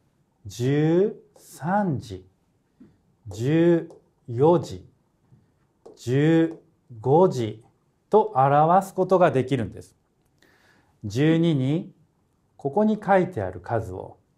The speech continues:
足してあげると、十三時、十四時、十五時という数字になっていきます。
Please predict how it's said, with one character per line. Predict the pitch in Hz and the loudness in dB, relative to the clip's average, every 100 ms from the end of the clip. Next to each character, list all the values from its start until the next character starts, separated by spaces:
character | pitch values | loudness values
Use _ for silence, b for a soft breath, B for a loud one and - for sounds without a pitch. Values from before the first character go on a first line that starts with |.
| _ | _
足 | - 113 - | -10 -10 -8
し | |
て | - 151 | 0 2
あ | 143 | 4
げ | 151 | 2
る | 147 147 | 0 -2
と、 | 147 160 214 - _ _ _ _ _ _ _ _ _ _ _ _ _ _ _ _ _ | 2 2 2 -2 _ _ _ _ _ _ _ _ _ _ _ _ _ _ _ _ _
十 | 104 113 110 | -6 -2 -2
三 | 117 113 107 | -2 -2 -2
時、 | 101 | -6
十 | 95 110 | -4 0
四 | 113 | 0
時、 | 101 90 | -2 -4
十 | 104 113 | -2 -2
五 | 110 | -2
時 | 110 104 - _ _ _ _ _ | -6 -12 -14 _ _ _ _ _
と | 156 151 | 0 2
い | 160 196 190 | 4 4 2
う | |
数 | 135 123 | -4 -6
字 | 107 101 | -4 -2
に | |
な | 101 110 | 0 -2
っ | - | -2
て | 92 | -14
い | 90 | -14
き | 98 | -16
ま | 95 | -18
す。 | - | -20